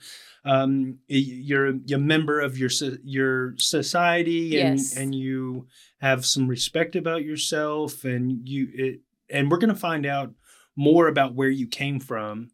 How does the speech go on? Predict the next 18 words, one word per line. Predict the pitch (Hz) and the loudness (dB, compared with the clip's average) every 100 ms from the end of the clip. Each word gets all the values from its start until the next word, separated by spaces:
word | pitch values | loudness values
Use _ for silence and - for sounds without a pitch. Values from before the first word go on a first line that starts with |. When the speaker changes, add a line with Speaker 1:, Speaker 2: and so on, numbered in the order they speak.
| _ - | _ -12
Speaker 2:
Yes. | 196 - - - | -10 -8 -8 0
Speaker 1:
And | 127 120 | 0 2
how | 160 | 0
you | 156 147 | -2 -2
didn't | 135 135 135 | 0 2 2
get | 123 127 | -2 -4
trapped | - 131 123 - | -2 0 0 -4
in | - 127 123 | -6 -2 -2
that | 117 117 113 - | -2 -6 -6 -6
addiction, | 120 110 120 117 - 131 127 123 123 135 _ _ | -8 -2 -2 -2 -2 0 0 -2 -4 -8 _ _
uh, | 120 117 | 0 2
lifestyle, | 120 127 127 - 127 120 120 120 117 104 | 2 0 0 0 0 -2 -2 -4 -8 -8
and | 117 113 107 | -8 -8 -4
just | 123 120 - | -2 -2 -2
the, | 117 113 - - _ | -4 -4 -8 -20 _
the | 143 135 | 2 4
rut | 135 143 135 123 | 4 2 2 -6
that | 123 | -8